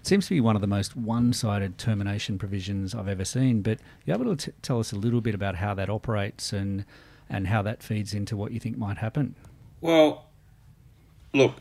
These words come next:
Speaker 2: I think I, I, I've seen the agreement that you're speaking about. Um, whether that's the only document that's in place or not, I don't know. I'd be surprised if there aren't,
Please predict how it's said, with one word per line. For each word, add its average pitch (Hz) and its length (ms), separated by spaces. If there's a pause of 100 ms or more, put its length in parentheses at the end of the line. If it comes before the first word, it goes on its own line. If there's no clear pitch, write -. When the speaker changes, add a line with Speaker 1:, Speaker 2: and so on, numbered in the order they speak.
Speaker 2:
I 120 140
think 139 280
I, 120 160
I, 135 380
I've 123 100
seen 110 340
the 95 100
agreement 90 640
that 90 220 (100)
you're 90 160
speaking 127 440
about. 80 400 (640)
Um, 98 300
whether 110 380
that's - 300
the 98 140
only 90 280
document 90 540
that's - 180
in 87 120
place 95 400
or 90 120
not, 87 280 (280)
I 95 100
don't 87 240
know. 87 300
I'd 87 100
be 95 80
surprised 98 680
if - 280 (760)
there 92 220
aren't, 92 260